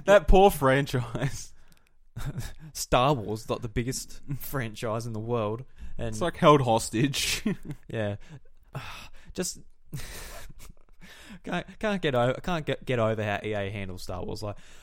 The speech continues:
Speaker 2: I, I don't know why they have an exclusive, exclusive rights to it in the first place.
Speaker 1: Oh, 'cause that's what happens. You sell the rights to the video games, then
Speaker 2: Mm.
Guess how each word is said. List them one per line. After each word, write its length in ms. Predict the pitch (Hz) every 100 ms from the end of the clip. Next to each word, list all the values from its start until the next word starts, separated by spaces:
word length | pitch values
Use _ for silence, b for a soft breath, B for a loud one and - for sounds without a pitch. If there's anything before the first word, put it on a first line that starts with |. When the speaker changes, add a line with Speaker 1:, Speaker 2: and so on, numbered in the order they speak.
| B
Speaker 2:
I, 300 | 143 175 170
I 20 |
don't 300 | 185 220 262
know 200 | 220 202
why 300 | 175 135 143
they 140 | 151 147
have 180 | 143 127
an 80 |
exclusive, 800 | 120 - - 120 - 113 98 - - - - - - -
exclusive 380 | - 135 110
rights 260 | 120 113 -
to 100 | 113
it 40 |
in 60 | 107
the 60 | 98
first 280 | 107 107
place. 320 | - 85 - - - - - - - - -
Speaker 1:
Oh, 180 | 120
'cause 380 | 117 - 113 - -
that's 220 | 139 -
what 140 | 92
happens. 420 | 104 98 101 104
You 60 | 104
sell 280 | - 139 135
the 80 | 113
rights 440 | 107 113 - -
to 60 | 107
the 60 |
video 320 | 98 104 104
games, 640 | 101 104 107 107 104 104 -
then 340 | 104 101 104 - - - - - -
Speaker 2:
Mm. 220 | 120 104